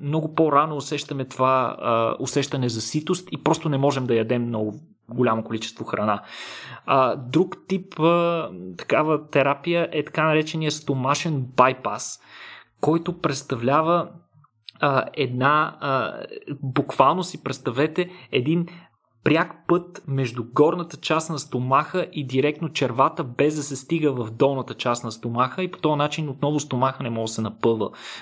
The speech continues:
до края, а, а едва на петнайсет процента от обема му. Има и доста други. Те, повечето неща звучат брутални, наистина, но някои хора, при тях вече наистина,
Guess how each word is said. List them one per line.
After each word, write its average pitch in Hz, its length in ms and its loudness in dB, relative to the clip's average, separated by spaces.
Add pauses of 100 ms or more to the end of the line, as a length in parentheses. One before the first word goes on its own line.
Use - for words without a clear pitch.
(100)
до - 80 -4
края, 135 560 2
а, 147 140 -2
а 131 160 4
едва 123 340 2
на 147 160 -4
петнайсет 135 560 0
процента 113 440 -2
от 104 120 -2
обема 104 320 2
му. 156 120 -4 (280)
Има 202 160 4
и 185 40 4
доста 165 360 0
други. 151 300 0
Те, 170 240 -2
повечето 190 380 2
неща 180 260 2
звучат 147 420 -2
брутални, 120 580 2
наистина, 147 440 -6
но 151 160 -4
някои 139 360 -2
хора, 147 300 2
при 120 120 -10
тях 143 220 -2
вече 135 240 -2
наистина, 135 480 -2